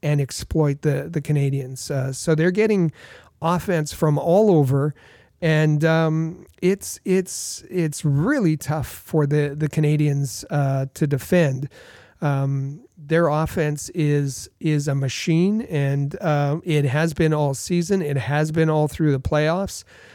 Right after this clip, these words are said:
Um, and, uh, the, the, the Canadians coaching staff, on the other hand,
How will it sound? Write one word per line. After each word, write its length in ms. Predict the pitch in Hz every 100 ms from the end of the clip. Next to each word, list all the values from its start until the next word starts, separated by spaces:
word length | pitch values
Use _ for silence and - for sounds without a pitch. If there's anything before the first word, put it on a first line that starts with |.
| - - 156
Um, 560 | 139 139 139 143 156 - - - - _ _ _ -
and, 380 | 156 147 147 147
uh, 220 | 147 143
the, 320 | 147 160 175 185
the, 540 | 175 156 147 143 151
the 160 | 170 139
Canadians 540 | - 156 190 262 160
coaching 380 | - 143 139 139
staff, 340 | 131 147 151 -
on 160 | 139
the 120 | 135 139
other 240 | 190 170
hand, 360 | 123 127 131